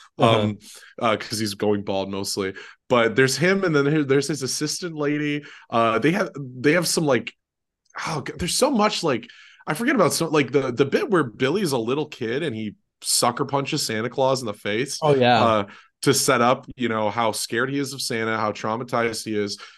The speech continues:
Speaker 2: He grows up in this Catholic orphanage, and the
Speaker 1: Mm-hmm.
Speaker 2: nuns have no empathy for him. Mother Superior does not care at all about his trauma, really. It's, or it seems like she's, she just has her own,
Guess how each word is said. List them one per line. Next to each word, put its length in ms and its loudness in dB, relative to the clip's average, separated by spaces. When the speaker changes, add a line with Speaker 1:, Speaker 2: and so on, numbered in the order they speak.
Speaker 2:
He 240 0
grows 360 2
up 180 2
in 80 -4
this 140 -4
Catholic 400 -4
orphanage, 560 -2
and 120 -4
the 60 -2
Speaker 1:
Mm-hmm. 180 -6
Speaker 2:
nuns 540 0
have 240 -4
no 480 2
empathy 460 -4
for 280 -4
him. 260 -4
Mother 280 2
Superior 760 2
does 220 -4
not 480 2
care 300 4
at 120 -2
all 280 4
about 200 0
his 160 -6
trauma, 420 -4
really. 360 2
It's, 180 -6
or 120 0
it 100 -4
seems 240 -4
like 160 -2
she's, 420 -4
she 200 -10
just 180 -6
has 200 -2
her 120 -2
own, 380 -2